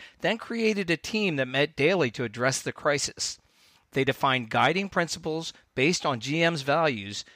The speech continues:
created a customer-centric focus, and emphasized transparency. Of course, these things are easy to say and hard to do. Actions speak louder than words. Barra created a victims' compensation fund that had few limits.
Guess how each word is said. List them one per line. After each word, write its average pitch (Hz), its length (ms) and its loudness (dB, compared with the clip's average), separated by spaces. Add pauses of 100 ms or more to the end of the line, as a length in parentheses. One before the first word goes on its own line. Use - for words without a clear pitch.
(140)
created 147 480 2
a 113 60 -2
customer-centric 190 960 -4
focus, 110 480 -6 (340)
and 143 460 4 (220)
emphasized 110 800 -2 (120)
transparency. 131 800 -2 (720)
Of - 120 -8
course, 175 300 0 (140)
these 226 200 -2
things 170 280 2
are 143 60 -4
easy 185 360 0
to 123 140 -2
say 127 560 4 (180)
and 117 160 -4
hard 160 320 0
to 135 100 -6
do. 143 420 -2 (600)
Actions 147 540 0 (120)
speak - 380 -4
louder 127 340 4
than 117 200 -4
words. 135 560 -6 (580)
Barra 147 340 4
created 139 460 2
a 131 40 -2
victims' 151 520 -2
compensation 156 800 0
fund 131 260 0
that 127 140 2
had 131 200 0
few 202 240 -4
limits. 185 520 -4